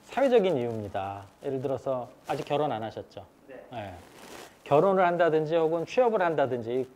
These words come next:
Speaker 1: 큰 두 개의 허들을 넘기 위해서 우리가 외모를 신경을 쓰게 되는데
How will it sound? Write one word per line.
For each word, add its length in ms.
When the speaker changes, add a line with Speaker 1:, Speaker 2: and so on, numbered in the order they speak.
Speaker 1:
큰 280
두 180
개의 320
허들을 380
넘기 280
위해서 200
우리가 280
외모를 720
신경을 360
쓰게 280
되는데 560